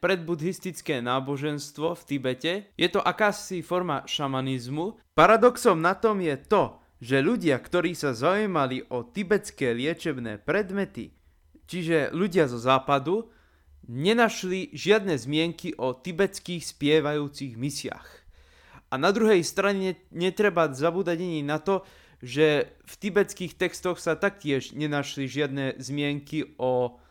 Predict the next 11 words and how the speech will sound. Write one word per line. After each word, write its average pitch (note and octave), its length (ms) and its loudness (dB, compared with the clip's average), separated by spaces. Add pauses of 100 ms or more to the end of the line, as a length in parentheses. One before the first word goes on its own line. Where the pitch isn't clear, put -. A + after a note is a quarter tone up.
(160)
tibetských D3 560 -6
spievajúcich C#3 560 -4
misiách C3+ 480 -10
či - 140 -14
o A#2+ 100 -8
podobných B2+ 480 -6
hudobných B2 480 -8
nástrojoch. A#2+ 540 -10 (960)
Tieto G#3+ 240 4
hudobné F#3+ 480 4
nástroje, F3 480 2